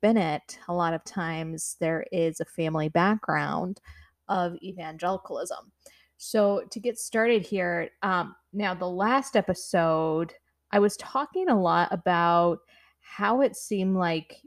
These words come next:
evangelicalism was on the rocks. Well, World War Two comes around, and there's actually a resurgence of evangelicalism and Christian nationalism.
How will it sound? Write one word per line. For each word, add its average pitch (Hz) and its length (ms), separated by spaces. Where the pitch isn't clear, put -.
evangelicalism 160 1040
was 175 160
on 156 160
the 151 80
rocks. - 640
Well, 185 500
World 226 380
War 220 180
Two 311 260
comes 185 320
around, 160 520
and 202 120
there's 196 180
actually 190 460
a 190 80
resurgence 180 920
of 180 160
evangelicalism 180 920
and 170 100
Christian 175 480
nationalism. 151 840